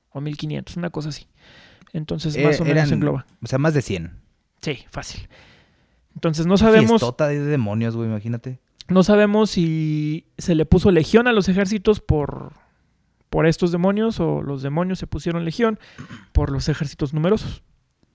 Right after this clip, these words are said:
Speaker 2: Ni siquiera estamos seguros si existen los pinches demonios.
Speaker 1: Bueno, en el dado caso que existiera,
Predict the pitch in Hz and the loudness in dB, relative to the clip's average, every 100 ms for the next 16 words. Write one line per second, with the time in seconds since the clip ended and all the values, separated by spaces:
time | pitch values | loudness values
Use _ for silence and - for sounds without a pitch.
0 | _ _ _ _ _ _ _ - 101 95 | _ _ _ _ _ _ _ -10 -8 -8
1 | 98 107 - 110 107 101 101 101 101 - | -4 -4 -2 -2 -2 -2 -6 -4 -4 -6
2 | 101 120 - 104 - - - 95 92 104 | -6 -6 -4 -4 -4 -6 -4 -4 -2 -4
3 | 104 101 - - 220 277 175 139 135 131 | -6 -10 -16 -4 -2 0 0 0 0 2
4 | 143 175 170 - - 156 131 - - 143 | 4 4 2 0 0 -2 -2 -10 -2 0
5 | 160 | 0